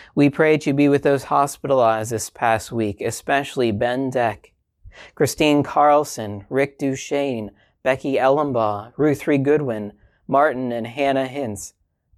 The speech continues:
Velma Philly, David Rapp, Michael Schulte. For those with upcoming procedures, especially Shari Ebert and Justin Schroeder. And for those on hospice care, we pray for Ruth Balgeman,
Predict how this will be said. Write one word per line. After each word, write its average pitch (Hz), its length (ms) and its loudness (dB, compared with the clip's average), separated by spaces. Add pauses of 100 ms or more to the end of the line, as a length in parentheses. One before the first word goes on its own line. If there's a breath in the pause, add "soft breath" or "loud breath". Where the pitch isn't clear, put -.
Velma 131 420 0
Philly, 135 560 -2 (400)
David 120 360 2
Rapp, 120 420 0 (520)
Michael 113 300 0
Schulte. 120 640 -2 (560 loud breath)
For 160 80 4
those 165 240 4
with 160 140 2
upcoming 160 500 -2
procedures, 156 760 -4
especially 143 540 -2
Shari 127 640 0
Ebert - 540 -6
and 123 200 -6
Justin 117 400 -4
Schroeder. 120 520 -2 (720 loud breath)
And 175 100 2
for 208 140 4
those 180 240 4
on 175 120 -2
hospice 139 520 -4
care, 120 340 0
we 117 160 0
pray 135 300 0
for 135 320 2
Ruth 143 300 -2
Balgeman, 127 580 0